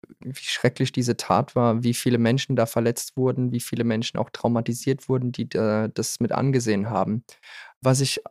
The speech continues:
vielleicht auch noch mal hervorheben möchte, ist, das kam auch wirklich sehr oft zur Sprache, wie viele Menschen geholfen haben an diesem Tag. Also, es gab schon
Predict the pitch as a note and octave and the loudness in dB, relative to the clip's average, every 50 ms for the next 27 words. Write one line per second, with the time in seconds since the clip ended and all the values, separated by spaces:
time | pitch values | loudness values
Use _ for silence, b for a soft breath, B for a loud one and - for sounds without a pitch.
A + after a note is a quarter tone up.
0 | _ _ _ - - - C3 A#2+ B2 B2+ - - - C#3+ C#3 C#3 C3+ B2+ B2 B2 | _ _ _ -12 -4 0 2 4 4 4 2 2 2 4 4 4 4 4 4 4
1 | A#2+ - - - D#3+ D#3+ D3 B2+ C3 C3 B2 B2 A#2+ A#2 A#2+ - - - - - | 2 0 2 4 4 4 6 4 4 2 2 2 2 2 2 0 0 -2 0 0
2 | - C3+ C#3 - - - - _ _ _ _ _ _ _ _ _ - - B2 - | 0 0 0 -2 -6 -10 -12 _ _ _ _ _ _ _ _ _ -2 -2 0 0
3 | - - - C3 C3 B2+ G#2+ A1 G#1+ C#2+ C3 C#3+ C#3 - - _ _ _ - - | -2 0 0 2 2 2 2 2 2 2 2 2 0 -2 -10 _ _ _ -12 -8
4 | - C#3 C3+ C#3+ C#3+ - - C3 - - - C3+ B2 - - - - - - B2+ | -8 0 0 0 0 0 -2 -4 -2 0 2 2 2 2 -2 -4 -6 -6 -6 -6
5 | - - - - A#2 A#2+ - B2+ B2 B2+ C3 - - C#3 C3+ B2 B2 A#2+ A#2+ B2 | -8 -6 -2 0 0 0 0 -2 -2 -2 -4 -4 -4 -2 0 2 2 2 2 0
6 | - - C3+ B2 A#2+ A#2 - C#3 C#3+ - - A2+ G#2+ G#2+ G#2 G2+ G#2 G#2 G2 G#2 | 0 -2 -2 -2 -2 0 0 0 -2 0 -2 -4 -2 0 -2 -2 -2 -2 -2 -2
7 | G#2 A2 G#2+ - G2+ G2 - - - G#2 G2+ - - - - _ _ _ _ _ | -2 -4 -4 -4 -8 -8 -8 -8 -6 -6 -6 -6 -8 -14 -20 _ _ _ _ _
8 | _ _ _ _ _ _ - - B2+ B2 B2+ C3 C3 C3 C3 C3 B2 - - _ | _ _ _ _ _ _ 0 2 2 2 2 2 4 4 4 4 4 2 -2 _
9 | _ _ - - - - A#2+ A#2+ C#3 - - - D3 C#3+ D3 C#3+ C#3 C3+ C#3 C3 | _ _ -8 -6 -2 2 2 2 2 0 0 0 2 2 4 4 2 2 0 -2